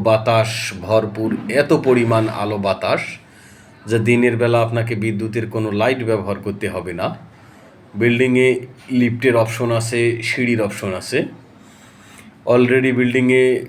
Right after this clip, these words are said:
চার পাঁচজন ফ্যামিলি বসবাস করতেছে। খুবই চমৎকার এই ফ্ল্যাটটি সাতারকুল রোড,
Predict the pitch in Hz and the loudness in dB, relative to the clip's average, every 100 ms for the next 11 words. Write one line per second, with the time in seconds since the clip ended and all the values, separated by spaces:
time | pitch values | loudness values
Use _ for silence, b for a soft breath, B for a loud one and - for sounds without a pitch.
0 | - - - - - - 127 117 123 113 | -16 -20 -20 -20 -14 0 0 2 0 0
1 | 110 123 123 123 123 - - - - - | 2 2 2 -2 -6 -14 -20 -20 -20 -10
2 | - 123 120 120 117 113 113 113 - 104 | -2 2 4 4 2 0 0 0 0 -8
3 | - 101 - 123 - - B B B B | -6 -8 -4 -4 -4 -12 B B B B
4 | B B - - - - - 135 131 131 | B B -20 -20 -20 -16 -4 -2 0 2
5 | 139 127 127 - 131 131 - - - 123 | 2 2 -2 2 6 6 2 -6 0 0
6 | 120 127 120 117 - 127 123 123 - - | 2 2 2 0 -2 0 0 -2 -10 -20
7 | - - - 120 113 117 113 123 117 117 | -18 -12 -2 0 2 0 0 -2 0 2
8 | 117 113 | 4 4